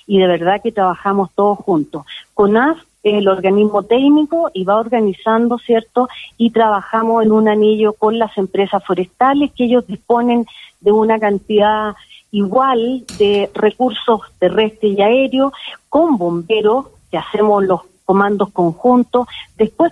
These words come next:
pasamos a otro anillo de protección que es la protección civil, coordinada por onemi, donde nosotros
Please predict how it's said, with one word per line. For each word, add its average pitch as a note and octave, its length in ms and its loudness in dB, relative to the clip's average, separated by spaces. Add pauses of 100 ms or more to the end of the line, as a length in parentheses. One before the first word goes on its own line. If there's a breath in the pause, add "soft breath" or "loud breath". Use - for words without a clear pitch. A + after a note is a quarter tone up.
pasamos C#4 720 0
a G#3 100 -2
otro C#4 300 0
anillo C4 460 2
de A#3 60 0
protección A3+ 560 -2
que A3+ 260 2
es A3 80 -4 (420 loud breath)
la G3 180 0
protección F#3+ 640 -2
civil, C#4 500 2
coordinada G3 680 0
por F#3+ 240 -2
onemi, C#4+ 500 0 (280 loud breath)
donde G3 260 0
nosotros G3 460 -2